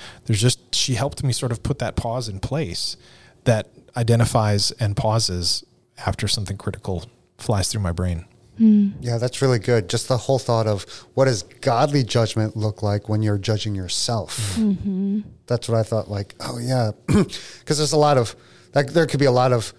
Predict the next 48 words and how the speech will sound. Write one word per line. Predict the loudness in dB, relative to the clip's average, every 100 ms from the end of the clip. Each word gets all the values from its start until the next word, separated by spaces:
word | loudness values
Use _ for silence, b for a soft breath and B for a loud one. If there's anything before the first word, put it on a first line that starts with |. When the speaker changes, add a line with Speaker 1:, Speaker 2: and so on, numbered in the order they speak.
| _
Speaker 3:
condemning | 0 2 4 4 4
judgment. | 2 2 0 0 -2
Speaker 1:
Yep. | -4 -4 -20 -20 B B B B B 0
Speaker 3:
But | 2
what | 4 4
is | 2
godly | -2 -2 0 0 2
judgment? | 0 0 -4 -8 -10 _ -6
Speaker 1:
Yep. | -4
Speaker 2:
Mm-hmm. | -4 -6 -6 -4 -2
Speaker 1:
And | 0
I |
don't | 0 0
think | -2 0
every | -2 0 0
person | 0 0 0 -2 -4
sort | -2 -2
of, | -2 -4 -4
um, | -2 -2 -6 -12 B B B B -6
necessarily | -4 -4 -4 -4 -2 -4
struggles | -4 -4 -2 -2
with | -2
that, | -2 -2 -2
but | -6
for, | -4 -4
Speaker 3:
Mm-hmm. | -4
Speaker 1:
f-, | -8 -6
if | -4 -2
you |
do, | -4 0 2 2
the | 0
hard | -2 -2
Speaker 2:
Mm-hmm. | 0
Speaker 1:
part | 0
is | -2
you | -4
can't | -6 -6 -4
ever | 0
get | 0
away | 2 2
from | 0 -2 -6
it. | -4
Speaker 2:
Mm-hmm. | 0 0 2 2
Speaker 1:
It's | 2
like, | 0 -4 -8
it's | -6 -6 -2
like | -2 -2 -4
the, | -4 -4